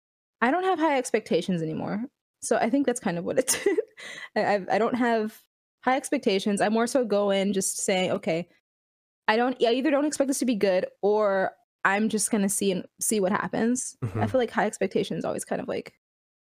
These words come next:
Speaker 1: ruin movies for me now. And it's better to just kinda go in. I don't know any other ones that really made me mad. I can't watch,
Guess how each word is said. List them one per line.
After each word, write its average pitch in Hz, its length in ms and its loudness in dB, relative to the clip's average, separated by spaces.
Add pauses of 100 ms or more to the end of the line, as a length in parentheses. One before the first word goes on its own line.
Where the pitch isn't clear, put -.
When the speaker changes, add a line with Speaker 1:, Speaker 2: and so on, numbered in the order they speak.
(220)
Speaker 1:
ruin 175 360 -2
movies 175 340 -2
for - 100 -12
me 196 320 -4 (500)
now. 185 340 -4 (920)
And 226 100 2
it's 220 140 -2
better 190 260 2
to - 80 -12
just - 160 -10
kinda 175 220 -4
go 170 180 -4
in. 175 140 -4 (320)
I 247 80 2
don't 427 180 0
know 339 160 2
any 330 80 2
other 302 100 0
ones 277 120 2
that 214 100 -2
really 233 160 0
made 214 160 2
me 185 240 0 (920)
mad. 190 340 0
I 214 80 2
can't 311 360 0
watch, 233 600 -2